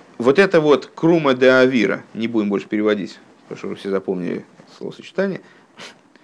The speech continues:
мешает этому началу, хохма стимо, моха стимо, а, разделиться как-то, детализироваться.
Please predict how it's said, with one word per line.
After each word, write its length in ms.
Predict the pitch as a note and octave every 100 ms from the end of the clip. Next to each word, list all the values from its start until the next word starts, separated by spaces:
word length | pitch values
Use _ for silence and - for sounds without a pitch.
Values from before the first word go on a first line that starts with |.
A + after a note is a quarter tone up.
| _ _ _ _ -
мешает 720 | B2+ D3 D3 F3+ G#3 A#2 - - -
этому 300 | - B2+ B2+
началу, 520 | A#2+ A#2 A2 E2 - _ _ - -
хохма 280 | A2+ G2+ G2+
стимо, 420 | - G2 E2 - _ - -
моха 240 | G2 F#2 F2
стимо, 340 | F#2+ F2+ E2+ - - - - - _ -
а, 420 | G#2+ G#2 G#2 - _ _ _ -
разделиться 760 | B2+ C3+ A#2 C3+ E3+ E3 C#3+
как-то, 320 | B2+ A2 - G2+
детализироваться. 1000 | G#2+ C3 C3 A2+ G#2+ D3 A2+ G2 -